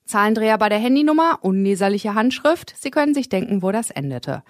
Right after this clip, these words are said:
Bayerns Gesundheitsministerin Melanie Hummel sah dem Treiben sichtlich überfordert zu. Ihr Chef unterschätzte das Problem und begnügte sich nach ersten kritischen Presseberichten mit einem bedauernden Tweet.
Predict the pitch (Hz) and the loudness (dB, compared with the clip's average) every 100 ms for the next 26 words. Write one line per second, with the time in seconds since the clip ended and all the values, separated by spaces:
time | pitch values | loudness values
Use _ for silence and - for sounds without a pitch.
0 | - - - - 196 226 240 - 208 262 | -20 -20 -4 2 4 4 2 0 0 2
1 | 294 262 247 254 262 240 226 220 208 196 | 0 0 2 2 0 0 2 4 2 2
2 | 160 214 285 262 208 202 202 - 190 196 | 4 4 4 4 2 4 2 2 2 4
3 | 185 240 - 269 254 220 214 - 185 139 | 4 2 0 -4 -2 0 0 2 2 0
4 | - - 226 - - - - 233 302 311 | -2 0 0 -2 -12 -12 -4 0 2 2
5 | 240 254 233 254 262 240 220 - 202 170 | 0 0 0 -2 -2 -4 -4 -4 -4 2
6 | 202 277 269 214 208 190 214 247 - 254 | 2 4 2 0 -2 0 2 2 -2 -2
7 | 240 - 196 - 175 196 - 240 - 214 | -2 -2 -4 0 0 0 0 0 0 -4
8 | 240 - 202 - 165 233 220 226 226 254 | -2 -2 -2 0 -2 0 0 0 0 0
9 | 247 - - 254 - 190 196 196 185 156 | 0 -6 -4 -2 2 2 2 2 0 -2
10 | 147 165 214 240 - 139 - | 0 0 2 0 -2 -12 -12